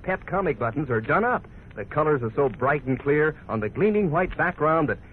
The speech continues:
well, you feel mighty proud someday soon when you wear all eighteen of those Pep comic buttons pinned on your jacket or your dress or cap. And for downright exciting fun, can you beat the thrill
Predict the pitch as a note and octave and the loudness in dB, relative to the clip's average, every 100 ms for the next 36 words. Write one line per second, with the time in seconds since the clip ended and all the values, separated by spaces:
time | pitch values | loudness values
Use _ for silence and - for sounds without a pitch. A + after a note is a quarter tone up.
0 | - - A2 B2 B2 A2+ D3 D#3 C#3+ F3+ | -14 -6 0 0 0 -2 0 2 2 2
1 | G3+ - A3 G#3+ E3+ C3+ D3 C#3 C3 C3 | 0 2 4 6 4 2 0 2 4 4
2 | D3 E3 F3+ B2+ A#2+ C3+ C3 - - E3+ | 4 2 2 2 2 2 2 -2 0 4
3 | G#3+ A3+ A3 G#3+ A3 - G#3+ D#3+ D#3+ E3+ | 4 4 2 0 -4 0 2 4 4 2
4 | - F3 - E3 D#3+ C3+ B2 B2+ C#3 - | 0 -2 0 0 2 2 2 0 -4 -8
5 | - - C#3+ C3 A#2+ G#2 C3 C3 C3+ A#2 | -10 0 2 2 0 -2 -2 -2 -2 -4
6 | G2+ F#2 F2+ C3+ B2+ C3 C#3+ A2+ - - | -2 -4 0 0 0 -4 -2 -4 -6 -18
7 | - - - F#3 B3 G3 C#3+ A2+ A3 B3+ | -20 -18 -6 -2 0 2 0 2 2 4
8 | G3+ F3 A3+ D#3+ - G3 A3 G3 - F#3+ | 4 2 2 -2 -2 -2 2 2 4 2
9 | A2 G2+ - - - C3+ A#2+ G3+ A3 F#3 | 2 -2 -10 -18 -8 -4 -2 -2 0 -2
10 | F#3 B2+ - E3 A#2+ A2 | 0 -2 0 2 2 0